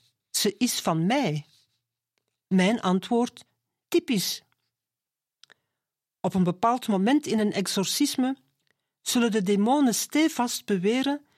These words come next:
dat de bezeten persoon van hen is en eisen dat we ons terugtrekken. Dit vertelt ons ook dat de greep van de demonen op de persoon ernstig wordt bedreigd. Anders zouden ze de S M S niet hebben verzonden.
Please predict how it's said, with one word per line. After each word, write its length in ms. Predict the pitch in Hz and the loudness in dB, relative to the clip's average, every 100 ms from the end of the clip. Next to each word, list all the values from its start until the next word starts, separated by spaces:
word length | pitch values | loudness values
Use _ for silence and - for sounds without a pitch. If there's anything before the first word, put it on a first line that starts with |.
| _ | _
dat 160 | - 190 | -8 -4
de 80 | 185 | -2
bezeten 480 | 190 - 247 - 226 | 0 0 0 -2 -2
persoon 500 | 180 - 254 262 196 | -2 0 0 2 2
van 180 | 180 | 0
hen 300 | 151 226 277 | 2 2 2
is 380 | - 180 - - _ _ _ _ | 2 -2 -2 -6 _ _ _ _
en 260 | - 202 - | -2 -2 -2
eisen 400 | 208 202 202 - | -2 0 -2 -4
dat 160 | 196 185 | -4 -4
we 100 | 202 | -2
ons 240 | 185 180 | -2 -2
terugtrekken. 680 | - 214 180 220 202 175 175 _ _ _ _ _ _ _ _ _ _ _ | -2 -4 -2 -4 -4 -4 -8 _ _ _ _ _ _ _ _ _ _ _
Dit 200 | - 202 | -6 -4
vertelt 460 | - - 202 190 247 | -4 -2 0 0 0
ons 200 | 240 - | 0 2
ook 280 | 196 240 - | 0 -2 -4
dat 160 | 185 | -4
de 80 | 190 | -2
greep 300 | - 196 208 | 0 0 0
van 160 | - 226 | -4 -2
de 100 | 190 | 0
demonen 540 | 190 185 233 269 247 | 2 2 2 0 0
op 120 | 185 | -2
de 80 | 180 | -4
persoon 560 | - 160 - 254 277 - | -4 -4 0 0 0 -2
ernstig 520 | 208 233 226 - 202 | -2 0 0 -2 -4
wordt 220 | 202 190 180 | -4 -4 -6
bedreigd. 640 | 170 185 208 196 - - _ _ _ _ _ _ _ _ | -6 -2 -2 -4 -10 -20 _ _ _ _ _ _ _ _
Anders 380 | 170 185 226 - | 0 2 2 0
zouden 300 | 233 220 202 | 0 0 0
ze 140 | 208 | 0
de 280 | 185 190 185 | 0 0 0
S 60 | 170 | 2
M 240 | 175 190 | 2 2
S 120 | - | 0
niet 200 | 208 196 | -2 -2
hebben 220 | 202 190 | -2 -2
verzonden. 580 | 180 180 202 190 180 180 | -2 -2 0 0 0 -4